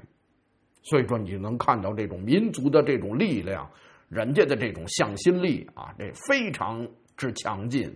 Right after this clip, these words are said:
这非常厉害啊。现在呢，这个释放的人的名单，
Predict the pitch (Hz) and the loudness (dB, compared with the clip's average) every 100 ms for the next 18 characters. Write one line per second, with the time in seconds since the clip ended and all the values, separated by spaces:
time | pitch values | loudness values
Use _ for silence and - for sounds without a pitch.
0 | - - - 107 - 101 80 92 - - | -12 -12 -10 -10 -10 -12 -10 -12 -12 -18
1 | - - - _ _ _ _ _ _ - | -16 -18 -18 _ _ _ _ _ _ -20
2 | _ _ _ _ _ _ - 214 202 196 | _ _ _ _ _ _ 8 8 10 10
3 | 170 156 147 160 151 147 139 - - - | 10 8 10 8 8 8 8 4 -10 -4
4 | 180 151 160 147 139 127 151 156 139 160 | 0 6 6 6 4 4 4 2 4 4
5 | 175 190 | 6 6